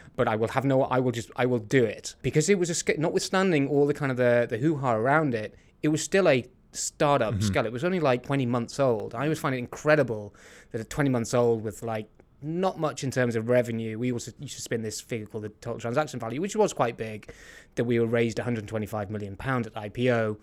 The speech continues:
Speaker 1: This was a true bubble. Like, if anyone thinks that there's a bubble right now, they have no idea what they're talking about.
Speaker 2: Mm.
Speaker 1: And then suddenly I was the head of legal for it, or I was running the legal department. And again, what I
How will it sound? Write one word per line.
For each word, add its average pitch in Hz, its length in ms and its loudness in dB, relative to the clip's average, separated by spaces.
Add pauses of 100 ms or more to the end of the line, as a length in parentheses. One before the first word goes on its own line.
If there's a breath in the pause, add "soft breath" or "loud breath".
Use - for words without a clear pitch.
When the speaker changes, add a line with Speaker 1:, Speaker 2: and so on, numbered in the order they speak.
(100)
Speaker 1:
This 131 140 -6
was 143 120 -2
a 143 60 2
true 143 180 4
bubble. 113 380 0
Like, 110 220 -6
if 104 80 -4
anyone 123 320 0 (340)
thinks 123 220 -4
that 117 60 -8
there's 117 120 -8
a 120 60 -2
bubble 113 200 -2
right 110 220 -4
now, 107 180 -8
they 104 140 -6
have 107 120 -8
no 127 360 2
idea 107 260 -4
what 113 120 -8
they're 104 80 -10
talking 107 260 -8
about. 104 260 -10
Speaker 2:
Mm. 85 240 -6 (200)
Speaker 1:
And 147 80 2
then 135 80 4
suddenly 139 320 4
I 127 160 4
was 123 400 0
the 110 320 -2
head 120 200 -4
of 107 120 -8
legal 107 280 -8
for 120 340 -4
it, - 280 -12
or 107 160 -8
I 104 60 -8
was 101 140 -12
running 113 280 -4
the 107 60 -8
legal 104 240 -8
department. - 600 -10
And 160 120 0
again, 175 180 6
what 170 140 6
I 147 80 4